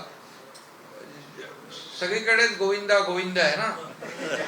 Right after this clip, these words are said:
आणि त्यांनी मला हे आठवण करून दिली की जेव्हा आपलं सरकार आलं,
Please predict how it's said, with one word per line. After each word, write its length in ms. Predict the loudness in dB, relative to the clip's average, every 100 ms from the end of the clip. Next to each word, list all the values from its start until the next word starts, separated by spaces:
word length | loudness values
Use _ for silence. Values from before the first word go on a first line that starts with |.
| -4 -2 -2 -2 -2 -2 -2 -2 -2 -2 -2 -4 -6 -6 -8 -8 -8 -4
आणि 220 | -2 0
त्यांनी 160 | -2 -2
मला 180 | 2 2
हे 160 | 4
आठवण 420 | 4 4 2 -2 -2
करून 220 | -4 0
दिली 240 | -2 -2 -8 -14 -18 -18 -14
की 320 | -2 2 4 2
जेव्हा 500 | 0 2 4 6 6
आपलं 260 | 2 -2
सरकार 480 | 0 0 4 4 6
आलं, 300 | 4 2